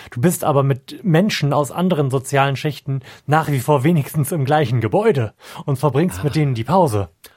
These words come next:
Speaker 2: Okay, also eher so ein Konzept integrierte Gesamtschule.
Speaker 1: Äh, ist mir egal, was da integriert wird. Haupt-, Hauptsache nicht dieses Aufteilen nach Schichten.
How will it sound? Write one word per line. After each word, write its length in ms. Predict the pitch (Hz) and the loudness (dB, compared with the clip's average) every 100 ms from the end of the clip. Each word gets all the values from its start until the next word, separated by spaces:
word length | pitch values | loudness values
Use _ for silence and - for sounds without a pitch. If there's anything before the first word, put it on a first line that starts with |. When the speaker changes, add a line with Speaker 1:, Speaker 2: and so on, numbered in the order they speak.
| _ - - | _ -20 -2
Speaker 2:
Okay, 520 | 113 - - 127 73 | -2 0 0 2 0
also 240 | - 98 117 | -2 0 2
eher 320 | 120 120 107 | 4 4 2
so 160 | 95 113 | 2 0
ein 400 | 98 95 95 - - | 2 0 -2 -6 -4
Konzept 440 | 113 98 107 90 | -4 0 -2 0
integrierte 480 | 110 110 92 101 95 | -2 -2 0 0 0
Gesamtschule. 640 | 87 87 82 - 71 67 - _ _ _ _ _ | 0 -2 -2 -8 -10 -10 -14 _ _ _ _ _
Speaker 1:
Äh, 220 | - 185 - - 196 | -6 -6 -6 -10 -6
ist 140 | 131 | 0
mir 80 | 180 | 2
egal, 260 | 156 175 254 | 2 2 4
was 140 | 202 - | 2 2
da 80 | |
integriert 560 | 170 147 135 113 131 - | 0 0 -2 0 0 2
wird. 280 | 123 110 - - 151 - | 0 0 -6 -18 -10 -2
Haupt-, 300 | 220 - - - - - | -2 -2 -12 -14 -6 -2
Hauptsache 680 | 180 - 220 214 202 190 _ | -2 0 0 2 0 -2 _
nicht 580 | - 160 156 190 196 - | 0 2 4 2 -2 -6
dieses 280 | 175 170 - | -4 -4 -8
Aufteilen 720 | - 185 202 - 156 160 165 | -4 -4 -2 0 2 2 0
nach 120 | 165 156 | -4 -4
Schichten. 440 | 214 202 - 98 | -4 -6 -6 -8